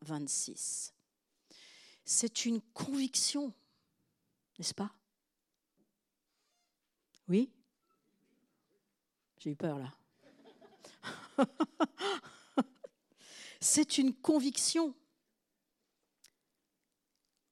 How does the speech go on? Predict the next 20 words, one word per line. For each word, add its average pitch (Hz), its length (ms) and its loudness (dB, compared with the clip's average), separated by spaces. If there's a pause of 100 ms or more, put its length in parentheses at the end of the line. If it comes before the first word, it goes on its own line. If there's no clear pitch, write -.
(120)
confessionnelle, 247 800 -2 (1800)
de 170 80 0
l'ordre 190 300 0
de 170 80 -6
la 160 120 -4
confession - 580 -10
de 226 80 -10
foi, - 320 -14 (1080)
que 214 80 0
tout - 180 -4
chrétien 214 380 -4
devrait 185 220 -4
partager. - 540 -14 (1000)
Quelques 320 280 4
chapitres 240 420 0
plus - 200 -4
loin, 294 220 -4 (180)
dans 185 180 -4
Genèse 180 520 -2 (100)
neuf, 156 880 -6